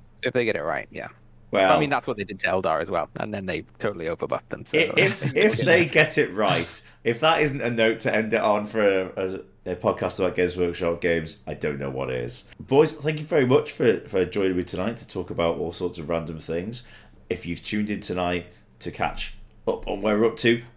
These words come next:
Speaker 2: I'm gonna attach to wherever you find this podcast the list document from Battle of Britain teams. If you wanna have a look through that, that wasn't on, uh, B C P. Um, you can have a look, feel free.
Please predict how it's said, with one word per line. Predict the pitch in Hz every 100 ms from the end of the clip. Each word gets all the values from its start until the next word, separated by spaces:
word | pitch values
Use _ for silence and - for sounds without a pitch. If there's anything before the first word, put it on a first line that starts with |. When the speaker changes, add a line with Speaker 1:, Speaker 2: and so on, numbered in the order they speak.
| -
Speaker 2:
I'm | - 95 92
gonna | 101 98
attach | - 110 107 - -
to | 92 90 85
wherever | 87 80
you |
find | 82 85
this | 85
podcast | - 92 90 92 92 - -
the | 90
list | 92 -
document | 151 147 - 202 -
from | 101 87
Battle | 101 92
of | -
Britain | 107 -
teams. | 117 160 214
If | 113
you | 98
wanna | 95
have | 87
a |
look | 90 -
through | -
that, | 101 117 - - -
that | -
wasn't | - 90 76
on, | 82 82 80 80 80
uh, | 82
B | 80 80
C | -
P. | 73 87 101 107 - - - -
Um, | 90 87 85 87 - _ - - - - _ _ - -
you | -
can | 90
have | 76
a |
look, | 80 - -
feel | -
free. | - 90 92